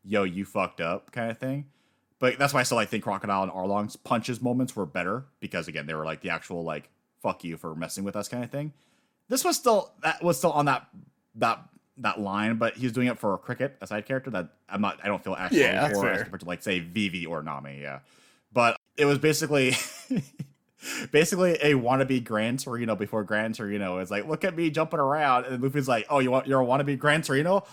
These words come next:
Speaker 1: I'll be a wannabe
Speaker 2: Is
Speaker 1: All
Speaker 2: Gran
Speaker 1: Might for you."
Speaker 2: Torino a One Piece reference?
Speaker 1: Is United States a Smash a One Piece reference? 'Cause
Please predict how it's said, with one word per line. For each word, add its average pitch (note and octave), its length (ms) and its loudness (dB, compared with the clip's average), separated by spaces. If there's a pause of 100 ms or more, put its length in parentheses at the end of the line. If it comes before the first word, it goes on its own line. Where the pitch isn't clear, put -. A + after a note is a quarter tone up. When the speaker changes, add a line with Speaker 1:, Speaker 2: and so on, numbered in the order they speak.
(120)
Speaker 1:
I'll D#3+ 100 4
be G3 80 8
a F3+ 40 8
wannabe D3+ 540 4
Speaker 2:
Is C#3+ 140 6
Speaker 1:
All C3 60 -2
Speaker 2:
Gran C#3 300 10
Speaker 1:
Might C#3+ 120 6
for D3 280 8
you." C3+ 140 8
Speaker 2:
Torino F3+ 360 6
a B2 260 4
One C#3 300 6 (100)
Piece C4 340 8
reference? D#4+ 800 2 (500)
Speaker 1:
Is E3 200 2
United C3+ 420 2
States C#3+ 340 -2
a D3 60 -4
Smash C3+ 540 -2
a G#3+ 80 2
One A3 240 0
Piece C#4 300 -6
reference? C4 400 -6
'Cause F3 260 0